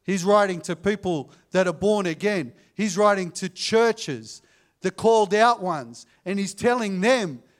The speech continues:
to go back to their first love. He's telling them to repent and do the works that they first did.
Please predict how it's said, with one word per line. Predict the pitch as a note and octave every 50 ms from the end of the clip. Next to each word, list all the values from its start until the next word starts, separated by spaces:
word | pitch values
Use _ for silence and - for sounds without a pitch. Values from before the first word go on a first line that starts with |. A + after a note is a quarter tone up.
| _ _ _ _
to | - G#3
go | F3+ - G#3+ A3 A3
back | F#3+ F3+ G#3+ G#3 G#3 -
to | - G#3
their | F#3 F#3 F3+
first | F3 - - G3 F#3+ F3+ F3+ - -
love. | E3+ D#3+ C3+ A#2+ - _ _ _ _ _
He's | - G#3+ A#3 G#3+ -
telling | - B3 B3 B3 A#3+ A3 G#3 G3
them | G#3 B3 B3+ B3 A#3
to | - - G3+ F3 - - _ _
repent | F3 G#3+ G#3 G#3+ - - - C4+ B3+ A3+ F3 - - _ _ _ _
and | - G3 F#3+
do | D3+ A3+ A#3+ A#3
the | G3 G3
works | F3 F3 G#3+ A#3 A#3 A3 - - -
that | G3+ G3+ G3
they | G3+ G3 F#3
first | F#3 - - A3+ A#3 A#3 A3 A3+ - -
did. | G3 F#3 D#3 A#2+ -